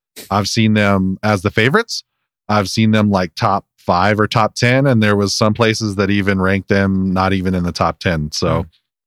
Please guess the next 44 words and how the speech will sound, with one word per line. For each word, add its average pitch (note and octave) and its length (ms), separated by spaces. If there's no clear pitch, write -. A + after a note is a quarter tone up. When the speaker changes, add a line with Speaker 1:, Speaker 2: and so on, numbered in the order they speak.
Speaker 1:
who B3+ 60
knows? B2 500
Hockey. E3 400
Speaker 2:
It, F3 80
it F3 40
really D#3+ 320
is B2+ 140
a B2 60
roll A#2 200
of A#2 60
the A2 80
dice. G#2 300
I B2+ 140
think C3+ 160
it's G#2 100
a G#2 100
very G#2+ 260
much G#2+ 220
a G#2 60
roll G2+ 200
of G#2 60
the G#2 60
dice F#2 260
season. G2 420
I've F#2 160
seen G#2 220
a G2+ 40
few G2+ 240
things G2+ 300
where G2 140
it - 20
was F#2+ 140
like, F#2 200
Avs G#2+ 340
are F#2 40
still G2+ 240
favored G2+ 500
to G2+ 220
win G2+ 220
the G2 80
cup, G#2+ 320
and G2 100
I'm F#2 80
like, F2+ 200